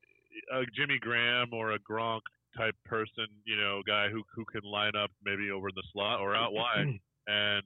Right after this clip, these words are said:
Speaker 1: and you know, he finds the little hole, or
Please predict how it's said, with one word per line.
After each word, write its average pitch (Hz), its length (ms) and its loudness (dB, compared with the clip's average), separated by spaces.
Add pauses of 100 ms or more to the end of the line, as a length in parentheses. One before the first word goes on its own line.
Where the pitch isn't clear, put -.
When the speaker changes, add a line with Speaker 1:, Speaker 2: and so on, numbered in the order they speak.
(180)
Speaker 1:
and 104 300 0 (520)
you 110 100 -2
know, 92 220 -2
he 110 160 -10
finds 120 320 2 (280)
the 107 60 -2
little 107 240 -2
hole, 117 360 2
or 92 180 0